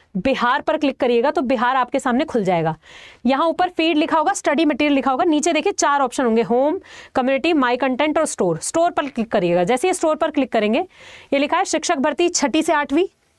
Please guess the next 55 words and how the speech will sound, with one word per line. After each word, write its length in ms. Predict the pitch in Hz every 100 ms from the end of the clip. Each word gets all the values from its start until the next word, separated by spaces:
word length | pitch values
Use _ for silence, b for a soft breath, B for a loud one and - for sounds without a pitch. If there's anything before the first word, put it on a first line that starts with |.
| _ _ B B B -
इसके 220 | 262 320
बाद 200 | 285 269
आगे 180 | 262 285
चलिए, 360 | 294 269 302 330 -
छठी 440 | 277 220 311 294 -
शिक्षक 280 | 294 330
भर्ती 280 | 277 277 330
नौवीं, 300 | 285 269 311
दसवीं, 320 | 285 277 320 370 B B B B -
उसके 220 | 294 359
नीचे 220 | 311 311
ग्यारहवीं, 320 | 311 262 226 226
बारहवीं। 260 | 196 196
जैसे 200 | 233 277
नौवीं, 280 | 320 302 311
दसवीं 260 | 285 294 294
का 100 | 285
हमें 160 | 285
बैच 220 | 233 208
चाहिए, 140 | 247 285
तो 100 | 330
नौवीं, 240 | 285 247
दसवीं 240 | 240 240 220
पर 120 | 311
क्लिक 220 | 269 -
करिए। 280 | 185 160 160
ठीक 140 | 269 381
है, 100 | 403 B B B B -
जैसे 240 | 262 269
ही 60 | 339
आप 160 | 320
इस 80 | 330
पर 140 | - 311
क्लिक 180 | 302
करेंगे, 220 | 302 294 339
आपके 260 | 285 320
सामने 260 | 302 262 320
कुछ 180 | 311 294
ऑप्शन 280 | - 320
ऐसा 200 | 277 233
खुलेगा। 320 | 254 214 185 190
देखिए, 220 | 254 330
ऊपर 240 | 277 269
ही 60 | 302
अयाची 400 | 247 233 226 285
म्यूजिक 300 | 247 220 202
दिया 200 | 208 202
है, 120 | 285
नाइन, 260 | 269 214 202
टेंथ 200 | 196 175
वाला, 240 | 170 156 -
इस 80 | 254
पर 140 | 277
क्लिक 220 | 262 262
करिए। 280 | 269 262 277